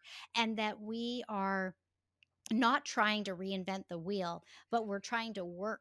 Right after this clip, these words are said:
within the constructs of what is out there. And I think that that's something that's really important. I think where we should go with this conversation is, what is Noteflight,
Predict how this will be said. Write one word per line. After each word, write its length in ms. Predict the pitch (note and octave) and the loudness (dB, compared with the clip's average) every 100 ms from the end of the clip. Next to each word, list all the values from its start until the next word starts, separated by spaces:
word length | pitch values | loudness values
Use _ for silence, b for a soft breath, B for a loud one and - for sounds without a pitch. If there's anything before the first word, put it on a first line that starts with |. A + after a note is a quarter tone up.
| - | -6
within 680 | G3+ F#3 G#3 G3+ G3 G3 G3 G3 | -6 -6 -8 -6 -4 -6 -8 -6
the 260 | F#3 F3 F#3 | -6 -6 -8
constructs 680 | - E4 D#4+ - F3 - - | 0 0 0 0 -4 -4 -4
of 220 | G3+ F#3 F3 | -2 -2 -2
what 280 | F3+ F3+ | -2 -2
is 200 | F3+ F3 - | -2 -6 -2
out 200 | G3+ A3+ F3+ | 0 0 -4
there. 280 | E3 E3 B B B | -2 -4 B B B
And 120 | B3 | 2
I 100 | C4+ | 2
think 300 | B3+ C#4+ E4+ | 2 -2 -2
that 120 | A4 - | -4 2
that's 260 | A3 G#3 - | 4 4 0
something 300 | G3+ F#3+ F3+ | -6 -4 -6
that's 180 | F3 F#3 | -6 -6
really 340 | F#3+ G3 F#3+ | -4 -2 -2
important. 400 | F#3 E3+ D#3+ F3 | -4 -6 -6 -6
I 60 | E3+ | -4
think 200 | G3 F#3 | -6 -6
where 160 | F3 E3+ | -6 -6
we 100 | F3 | -6
should 280 | - E3 - - | -8 -8 -6 4
go 300 | C4+ B3 G3 | 8 8 8
with 240 | G3 F3 | 4 0
this 140 | F#3+ | -4
conversation 720 | - F#3 F#3 - A#3+ - A3+ A#3 | -2 -2 -2 -2 -2 -2 -4 -2
is, 320 | A#3 A3 G3+ B B B | 0 0 -2 B B B
what 360 | G3+ A3+ F4+ - | 2 4 4 2
is 380 | G#3+ A3 G3+ F3+ - | -2 0 0 -4 -6
Noteflight, 640 | F#3 F#3 F3+ - - E3+ | -2 0 -2 -4 -8 -8